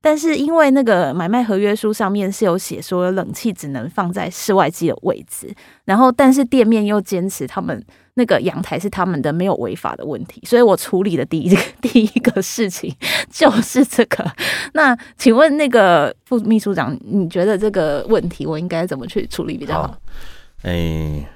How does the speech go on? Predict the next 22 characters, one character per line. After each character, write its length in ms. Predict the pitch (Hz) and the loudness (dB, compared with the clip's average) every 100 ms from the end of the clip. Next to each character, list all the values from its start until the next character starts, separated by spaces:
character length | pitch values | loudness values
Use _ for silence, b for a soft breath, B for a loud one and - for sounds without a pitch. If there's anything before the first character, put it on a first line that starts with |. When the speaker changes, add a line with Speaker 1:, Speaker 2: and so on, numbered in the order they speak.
| b - | b -2
Speaker 2:
特 120 | 147 | 2
别 240 | 110 92 90 | 4 2 0
针 260 | - 110 | -2 0
对 80 | 107 | 0
这 100 | 95 | 0
个 60 | 95 | 0
问 180 | 95 | 0
题 180 | 87 73 | -2 -4
啊， 140 | 73 71 | -6 -4
我 160 | 85 | -4
有 100 | 90 | -4
很 200 | 78 71 | -4 -4
多 240 | 73 82 82 82 | -2 -2 -2 -4
相 220 | - 82 80 | -6 -6 -4
关 120 | 78 | -6
的 80 | 76 | -6
经 300 | - 73 73 | -8 -8 -6
验 140 | 69 | -8
了 120 | 64 - | -12 -16
哈。 220 | 71 67 - b b b b - | -16 -14 -16 b b b b 0
那 280 | 127 98 78 - | 0 0 -4 -4
我， 600 | 85 78 76 71 69 | -4 -2 -4 -6 -10